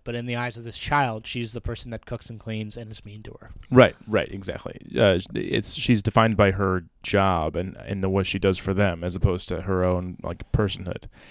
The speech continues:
Speaker 2: And they don't even, I mean, like, it's not even mentioned until right now that she grew up on Finch's Landing. She
Speaker 1: Yes.
Speaker 2: was, like, probably the child of some slaves on the plantation.
Speaker 1: Yes, absolutely.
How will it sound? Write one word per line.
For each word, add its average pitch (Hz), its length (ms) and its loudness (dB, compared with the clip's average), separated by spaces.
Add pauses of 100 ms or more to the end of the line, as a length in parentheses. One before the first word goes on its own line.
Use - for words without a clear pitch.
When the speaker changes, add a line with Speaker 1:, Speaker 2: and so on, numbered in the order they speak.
(160)
Speaker 2:
And 135 180 4
they 143 80 12
don't 175 100 8
even, 127 300 4
I 120 160 2
mean, 123 140 8
like, 117 200 0 (240)
it's - 160 -6
not 139 140 2
even 123 160 4
mentioned 120 320 2
until 107 240 2 (160)
right 107 200 6
now 120 300 4
that 95 160 0
she 98 460 -2
grew 101 300 6
up 107 200 8 (100)
on 95 500 2
Finch's 92 360 0
Landing. 107 320 0
She - 220 0
Speaker 1:
Yes. 101 80 6
Speaker 2:
was, 95 180 2
like, 87 340 -2 (540)
probably 113 220 8
the 98 100 2
child 101 460 2
of 95 180 0
some 92 220 -8
slaves 92 560 -2 (160)
on 98 160 -2
the 90 80 -4
plantation. 101 600 0 (100)
Speaker 1:
Yes, - 480 -6 (480)
absolutely. 147 500 4